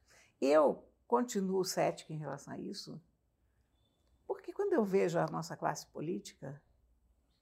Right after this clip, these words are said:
eu não vejo como qualquer progresso possa ser aproveitado de uma forma positiva,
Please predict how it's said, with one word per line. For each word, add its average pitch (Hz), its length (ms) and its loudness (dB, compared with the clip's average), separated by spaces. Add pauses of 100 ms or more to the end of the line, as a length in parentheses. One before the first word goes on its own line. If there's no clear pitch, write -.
(640)
eu 254 100 6
não 254 180 2
vejo 220 320 2
como 202 400 2
qualquer 170 300 -2
progresso 165 680 -2 (160)
possa 190 320 4
ser 170 140 -8
aproveitado 151 680 -6 (560)
de 160 120 -10
uma 160 120 0
forma 156 300 0
positiva, 156 640 -10